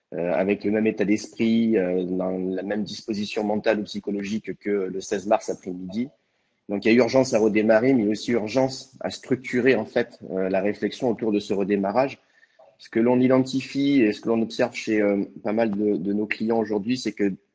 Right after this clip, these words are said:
y a déjà une bonne pratique qui est de structurer une cellule qui est dédiée au redémarrage et qui, du coup, est focalisée sur le redémarrage plutôt que, euh, de mélanger, euh, gestion de crise et, euh, tous les sujets techniques autour de la gestion de crise avec un, un, un redémarrage. Ça, ça fait partie des,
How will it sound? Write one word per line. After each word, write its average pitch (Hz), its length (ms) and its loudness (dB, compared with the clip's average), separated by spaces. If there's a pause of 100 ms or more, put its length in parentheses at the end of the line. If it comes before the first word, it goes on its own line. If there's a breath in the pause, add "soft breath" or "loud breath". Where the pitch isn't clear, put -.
(260)
y 101 80 -4
a 101 40 0
déjà 107 160 0
une 113 100 2
bonne 123 220 2
pratique 123 380 -2
qui 117 100 0
est - 20 2
de 110 80 0
structurer 127 640 -2
une 120 100 2
cellule 117 580 0 (240)
qui - 140 -2
est 95 40 -2
dédiée 107 420 2
au 127 100 4
redémarrage 107 600 0 (480)
et 90 60 -8
qui, - 180 -8
du 98 120 -4
coup, - 140 0
est 113 80 6
focalisée 127 600 2
sur 123 140 -4
le 101 60 -2
redémarrage 107 540 0
plutôt 117 300 -4
que, 110 340 0 (340 loud breath)
euh, 90 60 -4
de 92 100 -4
mélanger, 113 640 4
euh, 107 120 2
gestion 113 360 -4
de 110 60 -2
crise 120 480 0
et, 104 160 4
euh, 98 60 0
tous - 120 -12
les 98 100 -2
sujets 101 280 -6
techniques 113 420 -4
autour 101 220 -6
de 90 100 -4
la 92 80 -4
gestion 95 320 -8
de 95 60 -12
crise 123 280 -8 (380)
avec 98 340 -2
un, 92 120 -6 (160)
un, 92 180 -8
un 101 80 -6
redémarrage. 98 720 -2
Ça, 104 160 -8
ça - 100 -12
fait 95 80 -4
partie - 340 -8
des, 95 280 -2